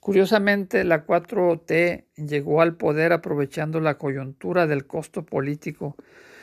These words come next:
de los cambios estructurales que se hicieron para modernizar el sistema.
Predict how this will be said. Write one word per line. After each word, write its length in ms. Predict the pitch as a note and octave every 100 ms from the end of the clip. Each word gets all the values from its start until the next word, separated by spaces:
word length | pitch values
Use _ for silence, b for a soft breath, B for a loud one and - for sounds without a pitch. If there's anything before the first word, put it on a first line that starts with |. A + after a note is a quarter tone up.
| B B -
de 120 | G#3
los 220 | F3 D#3+
cambios 340 | G#3+ G3 G3 F#3+
estructurales 800 | E3+ - - F#3 E3 F3 E3
que 120 | - D3
se 120 | D3+
hicieron 440 | C3+ D3+ D#3 D3+
para 200 | D#3 D3
modernizar 580 | C#3 C#3 C#3 C#3+ B2+ D3+
el 120 | D3+
sistema. 580 | D3+ - - B2+ B2